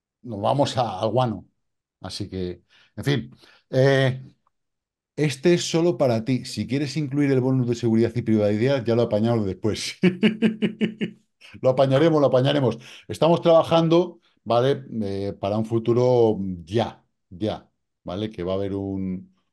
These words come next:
un bonus interesante. Va a haber, va a haber, pero, eh, pero está Charlie ahí, <laughs> qué capullo. <laughs> Eh, adelantando cosas. Va a haber cosas, va a haber cosas buenas, va a haber cosas buenas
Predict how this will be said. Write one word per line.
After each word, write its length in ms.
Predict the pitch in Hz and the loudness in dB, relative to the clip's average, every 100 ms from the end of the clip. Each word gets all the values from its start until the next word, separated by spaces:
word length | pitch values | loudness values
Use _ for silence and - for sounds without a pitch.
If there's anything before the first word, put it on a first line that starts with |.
| _ | _
un 160 | 104 101 | -8 -2
bonus 320 | 107 110 107 | 0 0 -4
interesante. 640 | 98 92 90 101 85 76 _ | -6 -6 -6 -8 -10 -14 _
Va 40 | 104 | -2
a 20 | |
haber, 180 | 107 107 | -2 0
va 60 | |
a 20 | 107 | 0
haber, 480 | 104 104 95 92 _ _ _ _ - | 0 -4 -6 -10 _ _ _ _ -8
pero, 460 | 104 107 107 - _ _ | 0 2 2 -2 _ _
eh, 200 | 95 98 92 | -8 -8 -4
pero 220 | 104 101 | -4 -4
está 240 | - 120 | 0 -2
Charlie 340 | - 127 117 123 | 0 -2 0 2
ahí, 420 | 127 131 127 - | 2 2 0 -2
<laughs> 360 | 135 - _ - | -6 -6 _ -14
qué 140 | 110 | -10
capullo. 440 | 92 - 104 87 - - | -10 -8 -8 -8 -6 -4
<laughs> 580 | - - - - - - - - _ - | -2 -4 -4 -6 -8 -16 -20 -20 _ -8
Eh, 480 | 104 101 101 95 - | -4 -2 -4 -6 -8
adelantando 600 | 127 123 123 120 135 127 | -2 2 4 4 2 2
cosas. 460 | 117 101 80 - - _ _ _ _ _ | 0 -4 -8 -16 -20 _ _ _ _ _
Va 60 | 95 | -4
a 20 | |
haber 100 | 107 | -4
cosas, 280 | 107 95 104 | -4 -4 -2
va 60 | 117 | 0
a 40 | |
haber 120 | 127 131 | 0 0
cosas 240 | 123 117 | -2 -2
buenas, 260 | 82 76 67 | -4 -10 -14
va 80 | 90 | -14
a 40 | |
haber 80 | 92 | -12
cosas 200 | 92 98 | -10 -8
buenas 220 | 92 98 | -8 -8